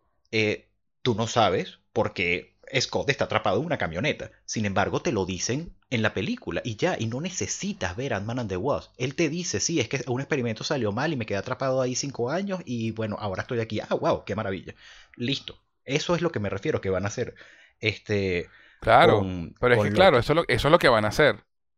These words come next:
Speaker 2: Eso, eso, eso es obviamente lo que van a hacer. O sea, lo, a lo que decía yo, eh,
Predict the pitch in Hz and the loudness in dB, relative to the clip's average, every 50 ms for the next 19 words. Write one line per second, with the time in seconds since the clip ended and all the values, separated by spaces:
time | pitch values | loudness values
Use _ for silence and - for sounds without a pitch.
0 | _ _ _ 110 110 - - 131 - - 120 113 - 143 147 156 160 165 - - | _ _ _ -4 -2 0 -2 -2 0 0 -2 -2 0 2 2 4 4 4 2 0
1 | - 127 117 117 - - 139 147 160 165 170 175 170 170 175 170 175 180 180 175 | 0 0 0 0 0 0 4 4 4 4 2 0 0 0 0 2 2 2 2 2
2 | - 202 202 190 - 165 139 131 147 160 - - 156 120 - - - - - - | 0 -2 -2 -2 -2 0 0 0 0 2 2 2 2 2 0 -8 -16 -18 -18 -18
3 | - - - - 131 123 117 - - 123 120 123 120 - 131 123 123 117 120 117 | -20 -4 6 6 6 6 6 4 4 6 6 6 4 4 2 2 2 2 -2 -2
4 | - 147 160 165 170 170 180 185 190 - - - 170 156 143 131 120 110 104 82 | 0 0 0 2 2 2 2 0 0 -2 -2 2 2 4 4 4 4 2 0 -2
5 | - | -4